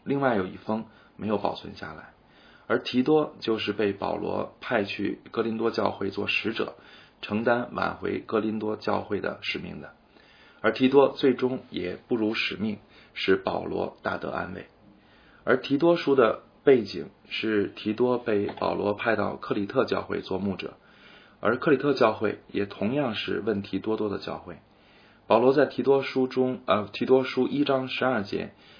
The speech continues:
引用克里特本土诗人的见证说，“克里特人常说谎话，乃是恶兽，又馋又懒。”可见提多是常被保罗差派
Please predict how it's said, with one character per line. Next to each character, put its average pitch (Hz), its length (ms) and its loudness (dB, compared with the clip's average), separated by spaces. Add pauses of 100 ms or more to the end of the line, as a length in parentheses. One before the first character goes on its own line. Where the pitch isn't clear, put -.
(160)
引 107 180 2
用 123 360 2
克 - 120 -2
里 110 100 4
特 113 220 0
本 113 240 -2
土 98 160 -2
诗 - 200 -2
人 101 120 0
的 101 80 -2
见 104 240 -2
证 101 200 -4
说 104 300 -2 (560)
，“克 - 140 4
里 143 80 4
特 143 160 6
人 117 240 4
常 113 300 -2
说 131 180 2
谎 90 280 -4
话， 107 280 -4 (100)
乃 92 200 -8
是 - 160 -6
恶 113 260 0
兽， - 300 -6 (340)
又 127 140 6
馋 98 240 -6
又 98 100 -4
懒。” - 220 -10 (680)
可 110 140 6
见 151 240 0 (120)
提 117 180 -2
多 127 260 6
是 107 280 -4
常 98 320 -4
被 120 160 0
保 80 220 -6
罗 92 160 -2
差 113 220 -6
派 - 260 -6